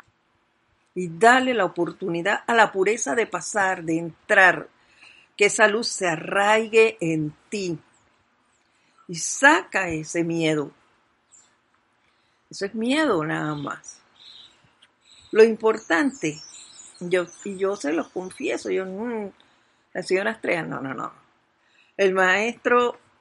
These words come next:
Serapis Bey, <laughs> era como, eh, no era exactamente temor, pero un recelito al trabajar con ellos.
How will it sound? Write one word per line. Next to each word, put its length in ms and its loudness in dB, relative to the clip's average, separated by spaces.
Serapis 440 -6
Bey, 240 -6
<laughs> 840 -10
era 260 0
como, 380 -4
eh, 420 0
no 160 -2
era 200 2
exactamente 840 -2
temor, 380 -2
pero 180 -2
un 460 -8
recelito 840 -2
al 140 0
trabajar 460 -4
con 200 -4
ellos. 340 -2